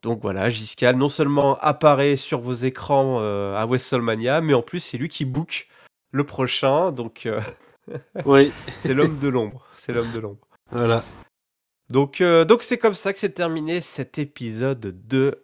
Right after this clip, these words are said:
Speaker 1: euh, SmackDown, avec un, un gros main event une fois de plus. Et c'est l'heure du mot de la fin, mon bon Bad Karma, si tu veux bien nous partager ton top, ton flop et ta note,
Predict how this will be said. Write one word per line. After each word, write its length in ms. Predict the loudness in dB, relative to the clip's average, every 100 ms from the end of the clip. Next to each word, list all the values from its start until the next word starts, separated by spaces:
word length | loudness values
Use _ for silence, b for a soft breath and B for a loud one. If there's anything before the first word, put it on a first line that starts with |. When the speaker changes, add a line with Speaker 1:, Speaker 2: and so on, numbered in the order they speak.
| -16
Speaker 1:
euh, 140 | -14
SmackDown, 1300 | -12 -10 -4 -4 -4 -2 0 2 2 2 -2 -2 -4 -10
avec 420 | -14 -12 -14 -12
un, 280 | -14 -12 -14 -14
un 100 | -16
gros 220 | -10 -6
main 160 | -4 -4
event 280 | -4 -6 -6
une 100 | -10
fois 200 | -14 -14
de 40 | -16
plus. 480 | -14 -12 -12 -14 -18 b b _ _ _ -10
Et 100 | -8
c'est 220 | -2 2
l'heure 200 | 2 2
du 140 | -2
mot 180 | -4 -4
de 60 | -4
la 140 | -6
fin, 480 | -10 -8 -4 -4 -6
mon 140 | -8 -10
bon 180 | -12
Bad 220 | -12 -12 -12
Karma, 400 | -14 -10 -8 -8
si 160 | -10
tu 160 | -16 -10
veux 80 | -6
bien 160 | -4
nous 140 | -6 -8
partager 500 | -12 -6 -4 -4 -6
ton 320 | -8 -12 -10
top, 340 | -4 -4 -4 -8
ton 120 | -8
flop 300 | -8 -2 -2 -2 -14 _
et 80 | -6
ta 180 | -4 -4
note, 400 | -4 -6 -12